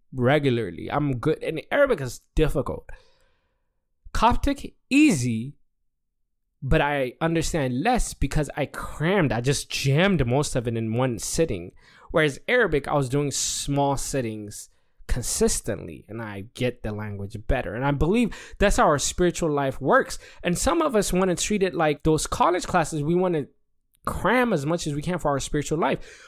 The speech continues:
Of course, especially pre-covid,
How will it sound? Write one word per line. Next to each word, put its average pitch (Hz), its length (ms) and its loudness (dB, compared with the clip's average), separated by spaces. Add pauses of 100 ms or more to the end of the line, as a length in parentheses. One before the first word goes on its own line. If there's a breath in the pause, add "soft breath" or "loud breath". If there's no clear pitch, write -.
(120 loud breath)
Of 170 100 2
course, - 340 -2 (260)
especially 175 560 0 (260)
pre-covid, 185 960 2